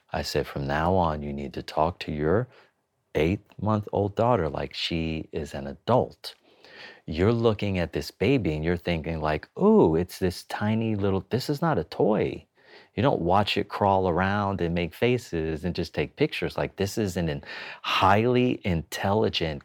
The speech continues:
conscious being inside of a baby's body. But the consciousness is millions of years old. Okay, this is a highly intelligent spiritual being. I said, "Okay,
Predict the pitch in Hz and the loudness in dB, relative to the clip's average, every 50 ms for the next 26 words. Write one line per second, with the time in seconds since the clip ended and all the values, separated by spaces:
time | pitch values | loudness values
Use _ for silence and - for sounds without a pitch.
0 | _ - - - - - 107 113 127 139 - - - 117 107 98 - - 85 78 | _ -6 -6 -4 -2 -2 0 0 0 -2 -2 -2 0 0 0 0 -2 -6 -4 0
1 | 113 120 127 113 87 76 78 76 76 - - - - - _ - 107 110 120 131 | 0 2 2 2 0 0 -2 -6 -8 -10 -14 -16 -16 -16 _ 0 2 4 4 4
2 | 113 - - - 117 117 131 127 101 92 85 - 85 80 76 - 92 104 104 87 | 2 0 0 2 4 4 4 4 4 2 2 0 -2 0 0 2 2 2 2 2
3 | 92 85 78 80 - 101 98 120 113 95 - - - 101 _ _ _ _ _ _ | 0 -2 -4 -2 0 2 2 2 2 -2 -4 -6 -10 -14 _ _ _ _ _ _
4 | _ _ _ _ _ _ _ _ _ _ _ _ - - 87 - 92 - - - | _ _ _ _ _ _ _ _ _ _ _ _ -2 -2 0 0 0 -2 -2 0
5 | - 117 139 151 143 - - 87 80 - - - - 82 80 73 69 - - - | 2 4 4 4 2 2 0 0 0 -2 -4 -4 -4 -2 -2 -2 -4 -6 -10 -14
6 | - - - - - _ _ - - 139 - 87 85 78 73 71 - - - _ | -16 -20 -20 -20 -20 _ _ -2 0 2 2 4 2 0 -2 -4 -6 -6 -8 _
7 | _ _ _ _ _ _ _ _ _ _ _ _ _ _ - 95 87 98 113 127 | _ _ _ _ _ _ _ _ _ _ _ _ _ _ -2 2 4 6 6 8
8 | 139 147 151 151 127 107 95 92 87 82 - 95 90 82 80 82 90 98 95 90 | 8 8 8 8 6 6 4 4 2 2 2 2 0 0 0 0 0 2 2 2
9 | 82 78 80 90 107 135 113 80 67 - - - - - - - - _ _ _ | 2 2 4 6 6 8 6 6 4 0 -6 -10 -12 -14 -18 -20 -20 _ _ _
10 | _ _ _ _ _ _ _ _ _ _ _ _ _ _ - 82 76 - 80 78 | _ _ _ _ _ _ _ _ _ _ _ _ _ _ -8 -4 -2 0 0 0
11 | 80 76 - - 107 107 - - 107 82 95 85 82 - - - - 104 107 120 | 0 -2 -2 -2 -2 0 0 0 -2 0 0 0 0 0 -2 0 2 2 2 2
12 | 123 113 110 98 - - 107 104 104 101 101 101 95 - - 101 101 95 - 98 | 2 0 0 -2 -2 -2 0 0 0 0 -2 -4 -6 -4 -2 -4 -2 -2 -2 -2
13 | 98 147 135 95 87 82 - 92 - - 113 107 - - 85 80 80 92 | -2 -2 -2 -2 -2 0 0 0 2 2 0 0 0 0 -2 -2 -2 -4